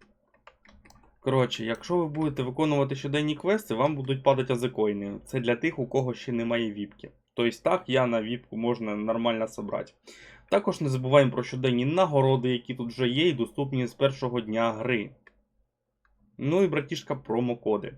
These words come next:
А от про промокоди я вам розкажу в окремому відосі. Сюди влазить десять бочок, сам нефтевоз стоїть двісті п'ятдесят К, і оренда нефтевоза з ура-, урахунком того, що ви возите нафту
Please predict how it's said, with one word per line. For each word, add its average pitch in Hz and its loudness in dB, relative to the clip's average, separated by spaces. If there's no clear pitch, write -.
А 110 -4
от 117 -6
про 120 -8
промокоди 123 -2
я 123 6
вам 123 6
розкажу 127 -4
в - -8
окремому 131 2
відосі. 127 -2
Сюди 254 0
влазить 180 6
десять 131 0
бочок, 190 2
сам 143 2
нефтевоз 135 0
стоїть 139 2
двісті 135 -2
п'ятдесят 123 -4
К, 180 2
і 117 4
оренда 123 6
нефтевоза 107 0
з - -14
ура-, 117 2
урахунком 135 2
того, 139 0
що 123 -2
ви 127 2
возите 123 0
нафту 147 -2